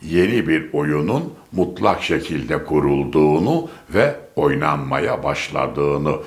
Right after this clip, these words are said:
resmediyor ki bu elbette Tayyip Erdoğan'a rağmen değil, onun bilgisi dahilinde. Erdoğan belli ki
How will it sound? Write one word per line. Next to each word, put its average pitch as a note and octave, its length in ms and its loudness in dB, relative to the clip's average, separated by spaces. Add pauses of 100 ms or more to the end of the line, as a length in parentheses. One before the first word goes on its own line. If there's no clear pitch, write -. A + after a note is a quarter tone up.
(180)
resmediyor A2+ 800 0
ki D3 240 -2 (300)
bu F#2+ 140 2
elbette C#2 640 -2
Tayyip D2 400 -4
Erdoğan'a C2 760 -4
rağmen C#3+ 580 -4
değil, B2 280 0
onun D3+ 340 -2
bilgisi C#2+ 540 -4
dahilinde. C2+ 640 -2 (720)
Erdoğan E2+ 640 -2
belli A2 320 -2
ki A2 280 -4